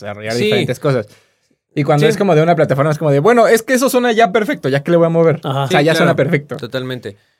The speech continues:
Speaker 2: Entonces, yo, yo honestamente, a mí me gustan mucho esas plataformas o yo las usaría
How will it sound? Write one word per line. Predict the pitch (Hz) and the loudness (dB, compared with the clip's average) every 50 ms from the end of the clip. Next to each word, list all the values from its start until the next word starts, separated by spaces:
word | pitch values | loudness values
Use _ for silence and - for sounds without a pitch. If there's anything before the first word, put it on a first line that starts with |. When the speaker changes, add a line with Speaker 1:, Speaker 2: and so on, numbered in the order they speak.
| _ _ _ | _ _ _
Speaker 2:
Entonces, | - 127 113 135 135 135 135 151 139 113 165 | -18 -16 -12 -10 -10 -8 -8 -8 -10 -10 -10
yo, | 151 147 190 220 240 196 | -4 -2 0 0 0 -2
yo | 175 151 135 180 208 | -4 -6 -4 -2 -2
honestamente, | 220 214 202 196 196 - 208 196 185 180 180 180 196 196 180 - | -2 -2 -4 -6 -6 -6 -6 -6 -6 -6 -6 -4 -4 -4 -4 -4
a | - 143 131 | -6 -6 -6
mí | 135 135 139 | -4 -4 -4
me | 147 156 160 | -4 -4 -6
gustan | 147 147 151 147 - 160 156 | -8 -10 -10 -10 -10 -8 -8
mucho | 147 147 143 170 | -8 -10 -10 -10
esas | 160 160 160 151 | -12 -12 -12 -14
plataformas | 156 - 143 123 123 107 104 110 120 127 139 147 147 143 _ | -12 -10 -10 -8 -10 -10 -10 -10 -10 -8 -6 -8 -8 -10 _
o | - 131 117 | -12 -12 -12
yo | 110 104 104 104 120 120 127 | -12 -14 -14 -10 -8 -6 -4
las | 135 143 151 147 - | -4 -4 -6 -8 -10
usaría | 147 139 - 110 104 120 139 156 175 | -12 -12 -12 -10 -8 -6 -6 -6 -8